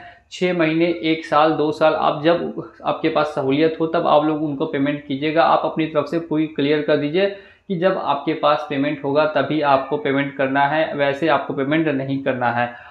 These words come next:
और simply उन लोगों को यही बात अगर आप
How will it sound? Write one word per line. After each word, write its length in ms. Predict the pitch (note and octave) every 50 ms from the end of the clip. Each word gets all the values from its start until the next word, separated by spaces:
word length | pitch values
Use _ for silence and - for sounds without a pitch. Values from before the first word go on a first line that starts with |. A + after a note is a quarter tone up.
| - - -
और 140 | - D#3+ D#3+
simply 420 | D#3+ - D#3+ D#3+ D#3+ F#3 F#3+ G3+ F#3+
उन 140 | E3+ F3 E3+
लोगों 220 | F3 E3 F3+ E3+
को 140 | E3+ F3 F3+
यही 340 | D#3+ D3 D3+ D3 D3 F3 F#3
बात 260 | E3 E3 E3 E3 E3 D#3+
अगर 180 | D#3+ D#3 D#3+
आप 160 | D#3 D#3 D3+